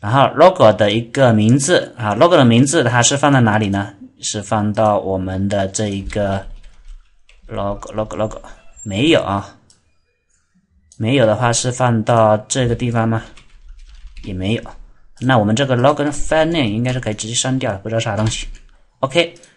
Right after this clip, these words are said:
那我们在选择设置模板的时候会出现什么呢？哎，不对，模板选择的时候呢？好，我们这一个H T M L是可以使用的哈，H T M L是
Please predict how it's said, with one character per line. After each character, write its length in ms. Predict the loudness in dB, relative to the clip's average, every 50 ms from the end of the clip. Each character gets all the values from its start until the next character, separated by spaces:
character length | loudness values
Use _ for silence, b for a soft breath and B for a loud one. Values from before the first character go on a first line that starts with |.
| b _
那 320 | 0 4 6 8 8 8 6
我 100 | 6 4
们 160 | 4 4 4
在 220 | 6 8 8 8
选 320 | 8 6 4 2 0 0 0
择 260 | 2 2 2 2 2 0
设 240 | 0 2 4 4
置 160 | 4 4 2 2
模 180 | 4 4 4
板 140 | 4 2 2
的 80 | 0 -2
时 180 | -2 -2 0
候 160 | 0 0 0
会 120 | 0 -2 -2
出 200 | -2 -2 -4 -4
现 160 | -2 -2 -2
什 140 | -4 -4 -6
么 100 | -6 -6
呢？ 180 | -4 -6 -6 -6 -6
哎， 80 | -6
不 80 | -4 -4
对， 160 | -4 -4 -6 -8 -10 -6
模 180 | -2 0 2
板 160 | 4 4 4 4
选 220 | 2 0 -2 0
择 120 | 0 0
的 80 | 0 0
时 160 | 0 0 0
候 140 | 0 0 0
呢？ 140 | 0 -2 -6 B B B B B B B
好， 260 | 0 0 0 0 -2 -4
我 40 |
们 140 | -2 0 0 -2 -4 -8 -4 0
这 120 | 2 2
一 120 | 4 2
个 420 | 2 4 6 8 8 8 8 4 B B B B B B -6
H 180 | -4 -4 -4
T 180 | -2 0 2 4
M 140 | 4 4 4
L 380 | 4 4 4 4 4 2 0 -4 _ _ _ _ _ _
是 200 | -6 -4 -4 -4
可 160 | -2 0 0
以 80 | 2 2
使 180 | 2 2 0 0
用 160 | -2 -2 -2
的 100 | -4 -4
哈 160 | -6 -6 -6 -6 -6
，H 180 | -6 -6 -6 -6
T 100 | -6 -6
M 140 | -6 -6
L 120 | -4 -4 -2
是 180 | -2 -2 -4